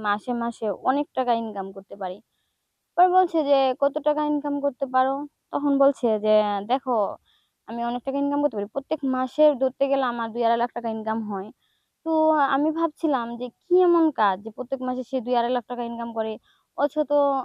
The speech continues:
মানে আমার কিছু ছেলে ফ্রেন্ড আছে, তারা তো মাসে পঞ্চাশ হাজার টাকাও ইনকাম করতে খুব কষ্ট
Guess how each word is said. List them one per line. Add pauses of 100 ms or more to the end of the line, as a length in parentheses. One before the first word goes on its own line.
(220)
মানে
আমার
কিছু
ছেলে
ফ্রেন্ড
আছে,
তারা
তো
মাসে
পঞ্চাশ
হাজার
টাকাও
ইনকাম
করতে
খুব
কষ্ট